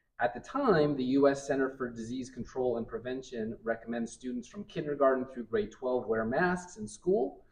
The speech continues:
along with teachers and visitors, while the American Academy of Pediatrics recommended masks in schools for everyone, everyone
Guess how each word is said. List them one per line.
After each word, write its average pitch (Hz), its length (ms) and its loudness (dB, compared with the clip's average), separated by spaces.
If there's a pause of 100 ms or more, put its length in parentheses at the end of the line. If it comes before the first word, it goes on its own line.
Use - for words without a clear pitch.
(280)
along 117 240 2
with 113 120 -2
teachers 170 560 -2 (100)
and 190 120 -12
visitors, 175 520 4 (140)
while - 160 2
the 110 120 0
American 131 420 2
Academy 127 400 2
of 104 100 -4
Pediatrics 135 840 4
recommended 113 540 -2
masks 127 340 -2
in 131 80 -6
schools 120 500 -2
for - 160 -6
everyone, 123 520 -2
everyone 156 420 4